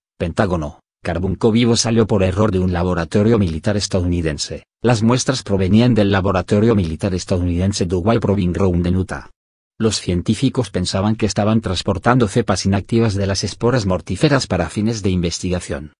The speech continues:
Hasta el momento, nadie ha sido contagiado debido a estos envíos erróneos, ha anunciado un oficial del Departamento de Defensa, que no estaba autorizado para hablar públicamente.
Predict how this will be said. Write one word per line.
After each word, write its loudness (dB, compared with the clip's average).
Hasta -2
el -2
momento, -6
nadie 4
ha 4
sido 0
contagiado 0
debido 2
a 0
estos -4
envíos 2
erróneos, 0
ha 0
anunciado 2
un 4
oficial -4
del -2
Departamento 2
de 0
Defensa, -4
que 0
no 2
estaba 0
autorizado 0
para 0
hablar 2
públicamente. -6